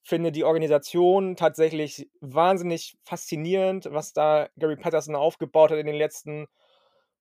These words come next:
ja, weiß ich gar nicht, wie lange er jetzt schon da ist, äh, wie viele Jahre das sind, wie viele Jahrzehnte, ähm,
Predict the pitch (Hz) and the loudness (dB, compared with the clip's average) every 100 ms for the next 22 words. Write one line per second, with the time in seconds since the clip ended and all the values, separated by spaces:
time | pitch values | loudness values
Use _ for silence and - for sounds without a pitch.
0 | _ - 127 143 139 127 127 123 147 143 | _ -8 -6 -8 -6 -4 -4 -6 -6 -2
1 | 143 139 135 - 139 139 139 156 - 139 | -2 -2 -4 -6 -2 0 2 0 -4 0
2 | 139 135 143 143 143 139 131 135 131 147 | 0 0 -8 -8 0 0 0 -4 -8 -10
3 | 160 - 127 135 135 127 127 131 - - | -12 -14 -20 -10 -6 -6 -6 -8 -8 -10
4 | 143 143 151 160 135 135 135 131 | -10 -6 -6 -6 -6 -6 -8 -16